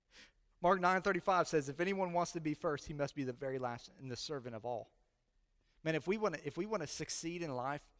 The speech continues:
we gotta learn how to serve other people. We gotta realize that, you know, at different times on our team, we're gonna play different roles. Sometimes we might be the lead, sometimes we might be the servant.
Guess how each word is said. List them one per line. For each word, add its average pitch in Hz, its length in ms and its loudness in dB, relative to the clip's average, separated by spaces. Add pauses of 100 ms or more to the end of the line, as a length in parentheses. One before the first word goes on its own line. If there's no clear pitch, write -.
(260)
we 160 100 2
gotta 196 120 8
learn 143 160 0
how 143 80 -2
to 120 80 -4
serve 127 280 -4
other 110 160 -10
people. 110 340 -10 (840)
We 190 140 8
gotta 196 180 8
realize 160 540 4
that, 143 160 -2 (320)
you 160 100 2
know, 175 100 4
at 160 140 -2
different 185 280 2
times 170 440 2
on 160 100 0
our 156 80 0
team, 160 220 -6
we're 156 80 -2
gonna 156 120 2
play 151 200 2
different 143 320 -2
roles. 127 300 -2
Sometimes 165 500 -2
we 160 80 -2
might 151 180 2
be 151 60 -8
the 135 80 -2
lead, 165 340 -2 (300)
sometimes 143 560 -4
we 143 100 -4
might 135 220 -4
be 160 60 -10
the 131 100 -12
servant. 113 440 -6